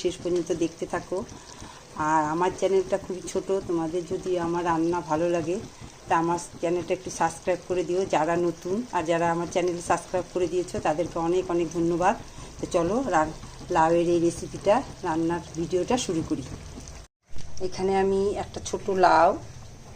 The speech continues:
এই দেখো খুব সুন্দর ছোট লাউ, আমি হাফটা কেটে নিয়েছি এইভাবে ছোট ছোট করে পাতলা পাতলা করে। আর এখানে মুগ ডাল ভিজিয়ে রেখেছি, আর মুগ ডালটা বাটবো, মুগ ডালটা বেটে নিয়ে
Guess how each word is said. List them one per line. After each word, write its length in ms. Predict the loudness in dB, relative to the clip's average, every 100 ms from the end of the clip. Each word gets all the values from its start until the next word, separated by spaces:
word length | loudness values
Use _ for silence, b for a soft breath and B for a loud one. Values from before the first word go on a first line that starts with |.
| -10 -2
এই 60 | -2
দেখো 200 | -2 -4 -6
খুব 140 | -8 -10 -4
সুন্দর 320 | -2 -2 -4 -6
ছোট 140 | -6 0 2
লাউ, 140 | 2 0 -8 B B -12 -8
আমি 120 | -4 0
হাফটা 300 | 0 2 2
কেটে 220 | 2 -4 -4
নিয়েছি 360 | -4 -4 -6 -6 -4 -2
এইভাবে 380 | -2 -2 -2 -4 -6 -12 -16
ছোট 120 | -14 -14
ছোট 120 | -12 -8 -6
করে 120 | -4 -4
পাতলা 200 | -4 -6
পাতলা 220 | -6 -8 -4
করে। 140 | -2 -4 -6 B B B -8
আর 80 | -4 -4
এখানে 260 | -4 -4 -2 0
মুগ 140 | -2 0
ডাল 120 | 0 0 -2
ভিজিয়ে 320 | -4 0 0 0
রেখেছি, 380 | -4 -6 -6 -6 -8 B B B -12
আর 80 | -6 -4
মুগ 120 | -4 -2
ডালটা 280 | -2 0 0 4
বাটবো, 420 | 4 2 0 0 0 -2 -12 -18 -16 -16 -16 -18 -18 -20 -20 -18 -16 -16 -18 -18 -18 -12 -6
মুগ 100 | 0
ডালটা 200 | 0 0 0
বেটে 200 | 0 0 0
নিয়ে 160 | 0